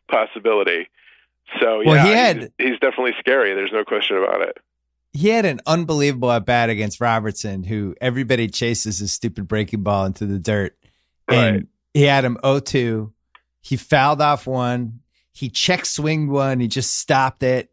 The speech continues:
Speaker 2: took a pitch, and then drove in what was the tying run. But it was like,
Speaker 1: Right.
Speaker 2: it was such a great at-bat, and I
Speaker 1: <laughs> It
Speaker 2: really felt
Speaker 1: was.
Speaker 2: like he was gonna come through. And I, I don't know how long this is gonna last, but so you have him, you have Stanton and Judge,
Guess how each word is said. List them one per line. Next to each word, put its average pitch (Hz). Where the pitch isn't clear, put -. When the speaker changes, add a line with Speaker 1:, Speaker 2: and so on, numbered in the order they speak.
Speaker 2:
took 160
a 123
pitch, -
and 123
then 117
drove 123
in 113
what 107
was 104
the 104
tying 110
run. 107
But 110
it 120
was 135
like, 127
Speaker 1:
Right. 107
Speaker 2:
it 170
was 165
such 196
a 208
great 135
at-bat, 131
and 139
I 139
Speaker 1:
<laughs> 139
It 135
Speaker 2:
really 185
felt 123
Speaker 1:
was. -
Speaker 2:
like 165
he 170
was 147
gonna 147
come 131
through. 135
And 120
I, 127
I 139
don't 165
know 151
how 131
long 123
this 117
is 113
gonna 110
last, 113
but 104
so -
you 147
have 123
him, 156
you 127
have 120
Stanton 147
and 120
Judge, 135